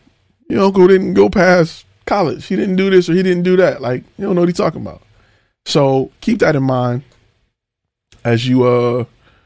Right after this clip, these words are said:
keep that in mind as you, uh, you're on this journey. Th-, you, business has to be number one, right? That's, that's the number four place people mess up.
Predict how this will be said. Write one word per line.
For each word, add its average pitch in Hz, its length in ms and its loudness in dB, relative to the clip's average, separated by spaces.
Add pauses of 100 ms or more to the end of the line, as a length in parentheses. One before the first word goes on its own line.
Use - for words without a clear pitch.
(600)
keep 190 160 -4
that 156 160 0
in 143 80 -2
mind 131 340 0
as 127 200 -2
you, 131 160 2
uh, 123 440 -2 (1300)
you're 151 200 2
on 127 140 2
this 117 120 0
journey. 113 360 -2 (580)
Th-, 175 160 0
you, 165 380 -4 (140)
business 196 400 4
has 165 200 2
to 156 100 -4
be 143 160 0
number 127 260 0
one, 107 300 -6 (400)
right? 127 180 0 (120)
That's, 139 200 0
that's 160 260 2
the 165 100 0
number 160 260 0
four 160 300 2
place 139 320 0
people 131 260 -2
mess 123 240 -4
up. 107 240 -8